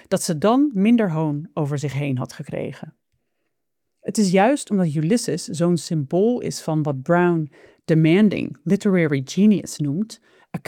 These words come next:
kind of Everest for readerly intellectual achievement, dat Monroe om deze foto belachelijk wordt gemaakt. Het is bedreigend,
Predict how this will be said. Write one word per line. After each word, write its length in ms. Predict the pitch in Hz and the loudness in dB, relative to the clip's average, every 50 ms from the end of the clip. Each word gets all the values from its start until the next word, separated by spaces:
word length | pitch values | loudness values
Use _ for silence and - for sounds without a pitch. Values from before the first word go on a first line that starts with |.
| - 247 | 0 4
kind 120 | 285 269 240 | 6 6 4
of 120 | 233 240 - | 4 2 -2
Everest 600 | - 196 - 175 143 - 202 202 - - - - | -2 -2 -2 -2 -4 -4 -6 -6 -8 -10 -14 -16
for 220 | - - 175 147 135 | -6 -4 -4 0 2
readerly 580 | 170 185 185 196 185 170 165 160 156 156 165 - | 2 2 4 4 2 2 2 0 0 0 -2 -4
intellectual 680 | - 180 147 - 139 156 160 156 - - - 160 139 139 | -4 -4 -4 -2 -2 -2 -2 -2 -4 -6 -10 -8 -6 -6
achievement, 680 | - - - - 240 277 - - - - - - - - - _ - - - - - - _ | -6 -8 -2 2 2 2 2 0 -4 -6 -6 -10 -12 -12 -18 _ -20 -20 -20 -20 -20 -8 _
dat 160 | - 175 175 | 0 2 4
Monroe 580 | 165 175 214 240 240 202 175 165 160 165 - - | 4 6 6 6 6 6 4 2 2 0 0 0
om 160 | - 175 160 | 0 0 2
deze 300 | 147 160 156 165 156 175 | 2 2 0 0 -2 -4
foto 520 | - - - 175 - 165 - 170 151 147 143 | -6 -4 -4 -4 -4 -4 -4 -6 -8 -6 -4
belachelijk 480 | 156 147 147 147 - - 160 143 135 | -2 -2 -2 -2 -4 -6 -10 -10 -8
wordt 160 | - 147 139 | -10 -12 -12
gemaakt. 600 | - - 143 139 135 127 - - - - - _ _ _ _ _ _ _ _ _ _ _ _ _ _ _ _ _ _ _ | -10 -10 -8 -8 -6 -8 -10 -12 -18 -20 -20 _ _ _ _ _ _ _ _ _ _ _ _ _ _ _ _ _ _ _
Het 180 | _ 196 - | _ 0 2
is 120 | 226 180 143 | 2 2 2
bedreigend, 800 | 185 143 131 160 156 170 208 214 - - - - - - - | 0 0 2 2 4 4 4 2 0 -4 -8 -10 -10 -12 -20